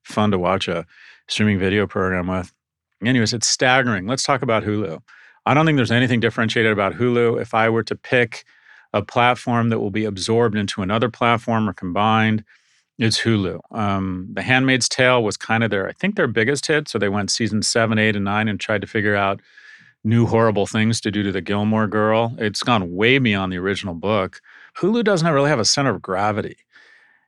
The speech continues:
You know, if you think about Disney, Disney's family, right? If you think about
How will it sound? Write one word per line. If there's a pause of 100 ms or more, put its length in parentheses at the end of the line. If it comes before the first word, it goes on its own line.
You
know,
if
you
think
about
Disney,
Disney's
family,
right?
If
you
think
about